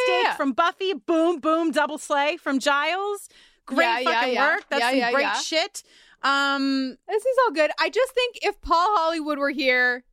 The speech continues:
Speaker 2: watching this whole episode, he would be like, "A lot of nice things about it, great flavors, but I just think it needed about five more minutes in the oven."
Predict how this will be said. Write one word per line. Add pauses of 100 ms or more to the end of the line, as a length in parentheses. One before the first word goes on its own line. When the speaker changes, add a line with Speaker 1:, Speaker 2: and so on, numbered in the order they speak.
(120)
Speaker 2:
watching
this (140)
whole
episode,
he
would
be
like,
"A
lot
of
nice
things
about
it,
great
flavors,
but
I
just
think
it
needed
about
five
more
minutes
in
the
oven."